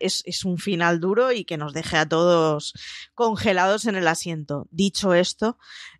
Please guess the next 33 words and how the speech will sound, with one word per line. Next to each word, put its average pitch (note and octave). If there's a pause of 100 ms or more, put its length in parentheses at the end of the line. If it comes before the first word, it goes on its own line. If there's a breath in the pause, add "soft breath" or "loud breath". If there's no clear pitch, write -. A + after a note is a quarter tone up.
(120)
eh, E3+
pues, -
pues F3+
agradeces E3+
que F#3
al E3+
final, D#3+
pues, D#3+
pues -
no, D3+
pues -
le C#3
dé D3
vuelta D3+
a -
la D#3
tortilla D#3
y D3+
haya D3
cosas D3
que E3+
te E3
lleven E3
a, C#3 (420 loud breath)
a, D#3+
a F3
un E3
final D#3
más D3
o D3+
menos C#3+
feliz, -
digamos. D#3+